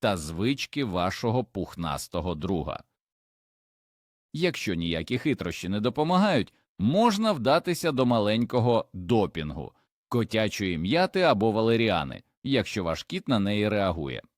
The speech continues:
Запах цих рослин для більшості котів є надзвичайно привабливим. Він викликає у них стан ейфорії,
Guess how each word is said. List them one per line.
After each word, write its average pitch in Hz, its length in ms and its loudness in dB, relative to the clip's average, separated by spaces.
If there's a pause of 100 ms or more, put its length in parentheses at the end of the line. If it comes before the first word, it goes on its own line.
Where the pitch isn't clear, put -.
(160)
Запах 98 600 2
цих 85 240 -8
рослин 147 580 -2
для 98 180 0
більшості 165 720 -2
котів 131 600 -2 (280)
є 98 340 0
надзвичайно 113 960 0
привабливим. 98 920 0 (320)
Він 156 240 0
викликає 127 600 2
у 120 100 2
них 135 180 2
стан 139 340 2 (120)
ейфорії, 127 680 2